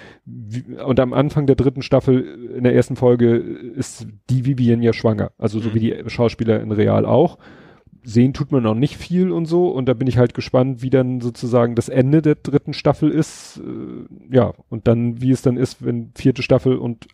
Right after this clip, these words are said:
Speaker 1: andere Vivian.
Speaker 2: Mhm.
Speaker 1: Die auch, ich weiß nicht, wie ähnlich sie sich damals sahen, weil auf den meisten Fotos, äh, die ich so sehe, wo da, wo die ganze Belegschaft ist, ist immer die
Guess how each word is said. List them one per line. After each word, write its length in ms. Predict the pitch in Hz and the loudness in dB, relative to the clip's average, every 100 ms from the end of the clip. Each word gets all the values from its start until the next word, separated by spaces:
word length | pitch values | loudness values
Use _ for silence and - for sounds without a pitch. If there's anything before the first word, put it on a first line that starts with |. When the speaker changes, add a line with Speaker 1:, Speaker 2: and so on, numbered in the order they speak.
| - | -2
Speaker 1:
andere 360 | 127 113 101 | 0 2 0
Vivian. 400 | 107 98 101 98 - | -4 -4 -4 -6 -8
Speaker 2:
Mhm. 200 | 120 123 - - - | -10 -10 -12 -18 -4
Speaker 1:
Die 140 | 135 139 | 2 2
auch, 340 | 135 139 - _ _ _ | 2 -2 -6 _ _ _
ich 80 | - | 0
weiß 200 | 131 143 | 2 2
nicht, 180 | 135 139 | -4 -4
wie 140 | 139 | 0
ähnlich 460 | 139 147 135 131 - | 2 2 0 0 -2
sie 120 | 123 | -6
sich 240 | 113 120 | -2 -2
damals 560 | - 127 190 139 113 - | 4 4 4 2 0 0
sahen, 460 | 113 110 123 185 - | -2 2 0 -2 -6
weil 180 | 123 120 | 0 0
auf 100 | 123 | 0
den 140 | 120 | -2
meisten 340 | 113 117 - 127 | 0 0 0 -8
Fotos, 420 | - 135 147 135 | 0 0 2 -2
äh, 480 | - 127 127 123 117 | -2 -2 -4 -6 -6
die 160 | 127 | -2
ich 60 | 123 | -2
so 280 | - 127 120 | -2 -2 -2
sehe, 500 | 117 113 127 135 131 - | -6 2 4 4 2 -4
wo 320 | 113 110 120 | -18 -10 -4
da, 140 | 123 120 | -2 -4
wo 120 | 117 120 | -6 -4
die 420 | 120 120 120 117 113 - | -2 0 -2 -4 -8 -14
ganze 580 | 113 127 120 127 120 117 117 120 _ _ _ | -2 -2 0 0 2 0 -6 -18 _ _ _
Belegschaft 540 | 135 123 127 - 127 - | 0 2 2 2 0 0
ist, 220 | 131 - | -6 -6
ist 300 | - - - | -16 -14 -8
immer 160 | 127 113 | -2 0
die 260 | 110 107 | 0 -4